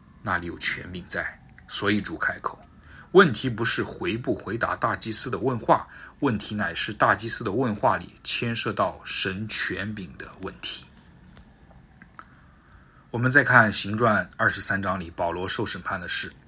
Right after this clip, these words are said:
我们在此要注意看保罗在感觉上的转变。保罗是受过对付的人，所以他能对公会的人说严厉的话。他说：“弟兄们，我在神面前行事为人，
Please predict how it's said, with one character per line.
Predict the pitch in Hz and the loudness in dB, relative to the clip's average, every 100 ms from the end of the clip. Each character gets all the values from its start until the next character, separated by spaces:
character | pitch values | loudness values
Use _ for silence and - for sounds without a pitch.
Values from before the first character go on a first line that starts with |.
| - | -12
我 | - | -6
们 | 98 101 | -4 -2
在 | 110 | -2
此 | 98 101 | -2 -2
要 | 95 | -4
注 | 87 104 | -4 -6
意 | 92 | -6
看 | 85 104 | -4 -4
保 | 95 90 | -4 -6
罗 | - 87 | -8 -8
在 | 104 87 | -6 -4
感 | - 87 | -4 -4
觉 | 90 95 | -8 -10
上 | 92 | -10
的 | 90 | -10
转 | - - | -12 -12
变。 | - - - - - - - - - - - - - | -14 -14 -16 -18 -18 -16 -14 -12 -12 -14 -16 -20 2
保 | 107 107 | 8 8
罗 | 117 | 8
是 | 123 - | 6 4
受 | - 117 | 4 2
过 | 98 | 2
对 | 104 92 | 0 -2
付 | - | -4
的 | - | -12
人， | - - - - | -12 -16 -16 -8
所 | - 95 | -4 -2
以 | 87 | 0
他 | - 107 | 0 0
能 | 90 | 0
对 | 101 95 | -4 -4
公 | - 120 | -4 -4
会 | 113 117 | 0 -2
的 | 87 | 0
人 | 82 82 90 - | -2 -4 -10 -12
说 | - - 110 101 | -2 2 2 2
严 | 87 87 | 0 -4
厉 | 95 | -4
的 | 78 | -8
话。 | - 87 - - - | -8 -8 -8 -16 -6
他 | - | 2
说 | 123 131 | 4 4
：“弟 | 127 160 | 4 2
兄 | 110 | 4
们， | 87 78 - - - | 2 0 -4 -20 -6
我 | 98 | -2
在 | 98 | 2
神 | 127 - 92 | 2 2 0
面 | 101 113 | -2 -2
前 | 95 - 95 | -2 -4 2
行 | - - 95 | 4 4 2
事 | 98 - | 0 2
为 | 95 | 2
人， | 101 92 90 | 2 0 -2